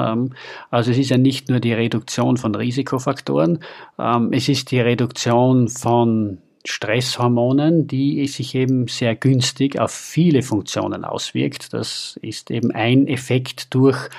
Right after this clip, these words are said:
Ausdauertraining, in dem Fall auch durch, mm, in dem Fall eben durch das, ähm, durch das Laufen werden eben, äh, Stresshormone wie das Cortisol nachgewiesenermaßen reduziert.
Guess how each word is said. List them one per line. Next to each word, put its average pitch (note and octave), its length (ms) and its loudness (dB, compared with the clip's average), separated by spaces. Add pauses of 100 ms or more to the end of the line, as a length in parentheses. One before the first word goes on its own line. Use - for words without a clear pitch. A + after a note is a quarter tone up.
(320)
Ausdauertraining, C3 1040 4
in A#2 140 2
dem A#2 200 0
Fall A2+ 180 -2
auch G#2+ 180 -2
durch, G#2+ 300 -4 (680)
mm, A2 160 2
in A2 260 0
dem G#2+ 120 -2
Fall G#2+ 160 2
eben - 540 -2
durch A2+ 360 2 (340)
das, - 540 -2
ähm, G2+ 280 -2
durch - 180 -2
das - 180 -2
Laufen B2+ 840 2
werden A#2+ 260 2
eben, B2 320 4
äh, A#2 340 -2 (120)
Stresshormone A#2 760 2
wie B2 120 2
das A2+ 200 -2
Cortisol A2 720 -2 (400)
nachgewiesenermaßen G#2+ 2000 -2 (120)
reduziert. A#2 840 0